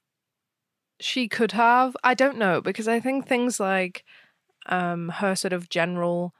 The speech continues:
level of street smarts and things would have played a, a part in it. Because, like I said, I wouldn't have thought to put ash on the murder weapon.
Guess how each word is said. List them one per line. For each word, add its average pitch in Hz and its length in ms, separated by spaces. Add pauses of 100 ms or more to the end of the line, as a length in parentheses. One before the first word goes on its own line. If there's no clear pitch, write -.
(140)
level 180 380
of 160 140
street - 420
smarts 196 400
and 202 140
things 214 260
would 202 80
have 190 80
played 175 280
a, 165 340 (480)
a - 60
part - 340
in 226 120
it. 294 220 (720)
Because, 214 380 (160)
like 214 220
I 262 80
said, 262 220 (200)
I 220 140
wouldn't 262 300
have 269 120
thought 196 360
to 214 100
put 196 240
ash 196 320
on 170 100
the 160 80
murder - 220
weapon. - 420